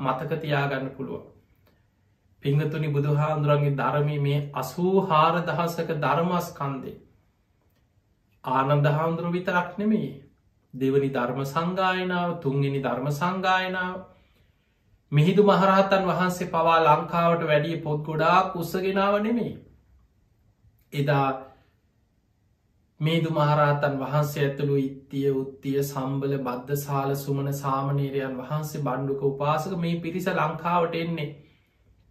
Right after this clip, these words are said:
පොත් ගොඩක් උස්සගෙනවත්, නැවෙන් වෙනම පොත් ගෙන්න ගත්තවත් නෙමෙයි.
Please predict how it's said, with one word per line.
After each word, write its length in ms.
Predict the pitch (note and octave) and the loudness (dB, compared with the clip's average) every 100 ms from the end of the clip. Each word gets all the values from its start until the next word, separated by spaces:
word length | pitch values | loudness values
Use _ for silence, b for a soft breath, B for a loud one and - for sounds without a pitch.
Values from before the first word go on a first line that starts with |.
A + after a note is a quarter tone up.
| _ _ C#3+ | _ _ -2
පොත් 140 | C#3+ | 0
ගොඩක් 360 | D3 D3+ D3 - | 2 2 2 2
උස්සගෙනවත්, 680 | C#3+ - C#3+ C#3 C#3+ E3+ - - D3+ | -4 0 0 2 2 2 0 -8 -2
නැවෙන් 460 | C#3+ C#3+ D3 D#3 D3 | 0 2 2 0 2
වෙනම 320 | C#3+ D3 D3 | 4 4 2
පොත් 220 | D3 C#3 | 0 -2
ගෙන්න 260 | C#3+ D3 D3+ | 0 0 2
ගත්තවත් 500 | D#3 - F3+ F#3 F#3 | 0 0 -2 -2 -2
නෙමෙයි. 280 | G#3+ G#3+ | -2 -2